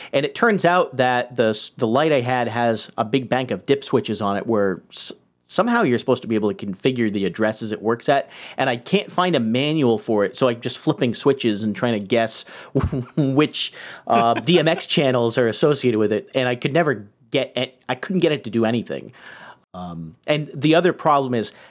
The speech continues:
Speaker 1: some states on the dip switches put it into, uh, manual override, so if you hit the wrong bit pattern, then it'll do things like assign, uh, you know, half the dip switches will suddenly start controlling the R G B levels locally, so you can, like, override if you don't have D M X. So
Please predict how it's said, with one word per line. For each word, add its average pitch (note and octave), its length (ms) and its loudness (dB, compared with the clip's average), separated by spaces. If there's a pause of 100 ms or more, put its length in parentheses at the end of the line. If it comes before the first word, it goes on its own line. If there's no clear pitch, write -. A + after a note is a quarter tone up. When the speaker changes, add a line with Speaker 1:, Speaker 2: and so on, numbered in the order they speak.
Speaker 1:
some F#3+ 360 0
states D3 420 0
on C#3+ 120 2
the A#2+ 80 -2
dip D3+ 200 2
switches A#2 380 0
put - 180 0
it C3 80 4
into, A#2+ 640 2
uh, G2+ 280 2
manual B2 440 2
override, G2 540 2
so G#2+ 160 4
if G#2 140 -2
you A2 120 -4 (520)
hit - 320 -4
the B2+ 100 2
wrong C3 380 2
bit - 240 0
pattern, G2 400 -2 (260)
then C3 140 2
it'll A#2+ 260 2
do B2 200 2
things A#2+ 340 0
like G#2 300 0 (540)
assign, D3+ 720 2
uh, B2 100 0 (260)
you C#3+ 140 0
know, A2 100 4
half C3+ 320 -4
the C3 80 -2
dip C#3+ 200 2
switches C3 380 2
will A#2+ 100 4
suddenly C3 340 0
start - 200 0
controlling A#2+ 560 0
the A2 180 2
R B2 180 2
G A#2+ 180 -2
B A#2 180 2
levels G#2+ 340 2
locally, A#2 440 0
so G2+ 120 -2
you F#2 60 -4
can, G#2 80 -2
like, F2+ 200 0
override G2 680 2
if F2 120 -6
you F#2 60 -8
don't F#2 180 -2
have F2+ 200 -2
D F#2 140 -4
M D#2+ 100 -6
X. E2 280 -10
So - 160 -14